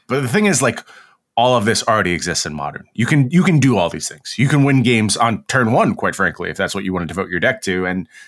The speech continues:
there's plenty of two-card combos that win. There's plenty of three-card combos that win. So you really have to add something new to the equation, or your cards just have to be good on their face. Luxior is not good on its face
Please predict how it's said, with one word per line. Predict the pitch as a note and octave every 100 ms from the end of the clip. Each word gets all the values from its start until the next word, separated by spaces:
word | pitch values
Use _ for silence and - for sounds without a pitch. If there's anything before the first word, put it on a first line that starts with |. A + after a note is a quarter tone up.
| -
there's | A#2
plenty | - C#3+ C3+
of | A#2+ G2 - _ _
two-card | - D#3+ D3+ C3 C3
combos | B2+ B2+ B2 B2 A#2+ -
that | A#2+ A2+ A#2+
win. | A#2 A#2 A#2
There's | G2+ -
plenty | G#2 E2+
of | -
three-card | C#3+ B2+ B2 G2
combos | A2 G#2+ G#2 G#2
that | G2 G#2+
win. | G#2 G2+ - - -
So | -
you | C3 A2+
really | C#3+ C3
have | B2 -
to | - A2
add | G#2 G2+ F2+
something | - F#2+ F2+ E2+ - _ -
new | F#2 A2 C3+ D#3+
to | D3
the | F#3
equation, | E3 C3 A#2 G2 G#2+ A#2
or | B2 A#2+
your | A2+
cards | - G#2 F#2+
just | - -
have | G2+ G2+ -
to | F#2+
be | F2
good | F#2+ E2+ -
on | E2+ D#2+
their | D#2+ D2+
face. | F2 D#2 - - - - - - - _ _ _ _ _ _ A2
Luxior | A#2 B2 - C#3+ C3 A#2
is | G2+ - - _ -
not | G2 A2+ G#2+
good | A2
on | A2
its | -
face | F#2+ F#2 - -